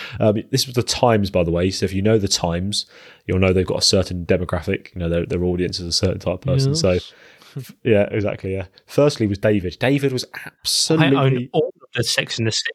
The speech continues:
Speaker 2: D V Ds.
Speaker 1: David, who probably does own all those D V Ds, he was furious, Tom, that his subs, 'cause you gotta pay to have the Times,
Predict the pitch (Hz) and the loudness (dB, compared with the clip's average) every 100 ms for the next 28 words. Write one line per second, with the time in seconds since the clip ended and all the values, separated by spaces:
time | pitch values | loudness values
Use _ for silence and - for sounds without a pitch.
0 | - 107 101 101 101 107 123 - - - | -8 -6 -4 -4 -4 -4 -4 -6 -14 -18
1 | - - - - 131 156 92 95 - _ | -18 -20 -20 0 2 2 0 -4 -8 _
2 | 120 104 110 113 113 98 95 95 87 95 | -4 -2 0 2 2 2 0 -2 -2 -4
3 | 85 90 92 139 135 - 117 117 104 90 | -4 -4 0 0 -2 -4 0 2 2 0
4 | - 92 82 92 - 127 - - 95 92 | 0 -2 -2 -6 -2 0 0 0 -2 -4
5 | - - 101 85 120 117 - 85 90 90 | -8 0 0 2 -2 -2 -4 -6 -8 -6
6 | 90 104 | -4 -4